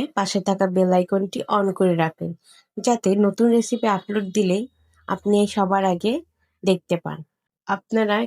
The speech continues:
কেমন চাউমিন পছন্দ করে, চিকেন, ভেজিটেবল নাকি ডিম, কমেন্টে জানাতে ভুলবেন না। পরের ভিডিওতে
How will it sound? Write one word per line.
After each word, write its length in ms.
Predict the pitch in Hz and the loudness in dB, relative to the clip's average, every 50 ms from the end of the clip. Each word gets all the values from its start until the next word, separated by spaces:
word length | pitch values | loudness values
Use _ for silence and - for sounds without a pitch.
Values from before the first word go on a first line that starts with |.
| 226 | -2
কেমন 300 | - 233 214 208 208 214 226 226 | 0 0 2 2 2 2 2 2
চাউমিন 360 | 233 226 214 214 220 226 226 | 2 2 2 4 2 2 2
পছন্দ 400 | 214 208 202 196 - 220 226 226 220 | 0 -2 -2 -2 -2 0 0 0 0
করে, 260 | 214 - 180 175 180 196 208 - _ | 0 0 0 0 0 0 -2 -4 _
চিকেন, 320 | - 208 196 - 233 240 240 233 | -8 -8 -2 0 0 0 2 2
ভেজিটেবল 480 | 220 226 220 214 214 - 220 208 214 220 220 | 0 0 0 0 -2 -4 -4 -2 -2 -2 -2
নাকি 220 | 214 214 - 214 | -2 -4 -6 -10
ডিম, 280 | 190 185 196 190 185 208 269 285 _ _ _ _ _ _ _ _ | -8 -2 0 0 0 0 -2 -6 _ _ _ _ _ _ _ _
কমেন্টে 420 | _ 233 226 220 220 220 214 - 220 | _ -2 0 2 2 2 2 0 -2
জানাতে 360 | - 220 214 220 220 220 247 247 | -2 0 0 0 0 -2 -2 -4
ভুলবেন 400 | 202 196 196 185 170 170 170 170 165 | -2 -2 -2 0 0 0 0 0 0
না। 100 | 165 165 165 - _ _ _ _ _ _ _ _ _ _ _ _ | -2 -6 -10 -16 _ _ _ _ _ _ _ _ _ _ _ _
পরের 320 | - 220 220 226 233 247 233 220 | -2 0 2 2 2 2 2 2
ভিডিওতে 500 | 196 196 185 170 185 185 180 - - | 0 0 0 0 0 -2 -2 -2 -4